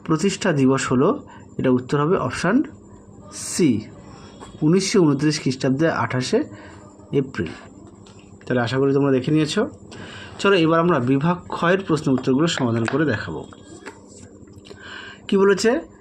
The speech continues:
দুইয়ের নিচের প্রশ্নগুলি নি-, নির্দেশ মতো উত্তর দাও, পূর্ণবাক্যে উত্তর দাও।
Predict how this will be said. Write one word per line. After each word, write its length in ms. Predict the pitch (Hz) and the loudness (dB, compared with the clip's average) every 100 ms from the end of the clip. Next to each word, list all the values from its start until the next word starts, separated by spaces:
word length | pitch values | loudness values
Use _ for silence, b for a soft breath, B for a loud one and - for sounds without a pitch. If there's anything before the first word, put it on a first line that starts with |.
| B B - | B B -2
দুইয়ের 340 | 151 165 185 | 4 4 4
নিচের 320 | 185 165 165 220 | 4 2 2 2
প্রশ্নগুলি 500 | 185 170 175 156 160 | 2 2 2 4 4
নি-, 120 | 143 | 4
নির্দেশ 540 | 139 135 139 156 - | 4 4 2 0 0
মতো 180 | 156 160 | 0 2
উত্তর 240 | 135 - | 0 0
দাও, 320 | 139 143 196 254 - - | 0 0 0 -2 -6 -4
পূর্ণবাক্যে 500 | 143 139 139 135 143 | 0 2 0 0 -2
উত্তর 200 | 127 113 | -2 -4
দাও। 260 | 104 101 | -4 -8